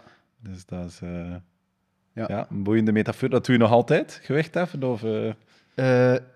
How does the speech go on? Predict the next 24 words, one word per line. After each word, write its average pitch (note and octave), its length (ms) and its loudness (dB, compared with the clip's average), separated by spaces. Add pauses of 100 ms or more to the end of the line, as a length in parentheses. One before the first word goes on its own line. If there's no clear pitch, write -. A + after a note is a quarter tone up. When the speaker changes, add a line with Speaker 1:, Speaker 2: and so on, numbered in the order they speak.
(280)
Speaker 2:
ik C#3 200 -2
ben D#3+ 240 6
een D#3 200 2
beetje D#3 320 2
op C#3+ 200 -2
zoek - 300 -6
naar D3+ 320 4 (320)
de B2+ 240 -2
juiste, C#3+ 460 0
naar C3+ 280 0
het - 80 -8
juiste D3 260 0
ritme G3+ 380 -8
vandaag. F3+ 560 -6 (120)
En C3 200 0
ik B2 140 -4
merk C3 220 2
ook F3+ 60 0
dat F3 80 -2
ik - 60 -8
wel C#3 120 0
afwisseling C3 420 -6
nodig G#2 180 -6
heb. - 260 -16